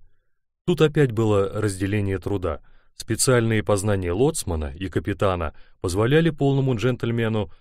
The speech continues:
пока его везли из Саусалита в Сан-Франциско, знакомиться с моими специальными познаниями о писателе По. Какой-то краснолицый пассажир, громко захлопнув за собой дверь каюты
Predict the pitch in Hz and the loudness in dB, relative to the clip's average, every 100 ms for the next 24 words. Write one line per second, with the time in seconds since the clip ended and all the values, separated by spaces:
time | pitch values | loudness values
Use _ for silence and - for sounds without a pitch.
0 | _ _ 110 107 117 110 104 95 95 95 | _ _ 2 4 4 4 4 2 -2 -2
1 | 101 92 98 - 104 95 92 95 98 95 | -4 -4 -4 -2 0 0 0 -2 -2 -2
2 | 92 - 82 - 87 85 160 135 147 147 | -4 -4 -6 -4 -4 -2 -2 0 0 0
3 | - - - 98 117 180 180 165 143 123 | -4 -16 -4 0 2 2 0 -2 -2 0
4 | 131 127 - 131 - 90 104 127 143 139 | 0 0 -4 -4 -2 0 0 2 0 0
5 | 92 80 92 123 131 123 98 80 87 95 | 0 0 -2 -2 -2 -2 -2 -4 -4 -2
6 | 95 101 101 - 80 65 - - _ _ | -2 -2 -4 -4 -6 -6 -14 -20 _ _
7 | _ _ _ _ _ _ _ _ - 101 | _ _ _ _ _ _ _ _ -4 2
8 | 190 165 156 139 120 120 123 - 110 104 | 4 4 2 2 2 0 0 -2 -2 -2
9 | - 95 90 135 143 - - _ - 127 | -2 -2 -2 -2 -2 -8 -20 _ 2 4
10 | 127 104 101 92 110 104 92 82 90 - | 4 0 0 -2 -2 -2 -4 -4 -4 -4
11 | 87 95 85 101 90 - 90 127 139 127 | -2 -2 -2 -2 -2 -4 -4 -4 -2 -2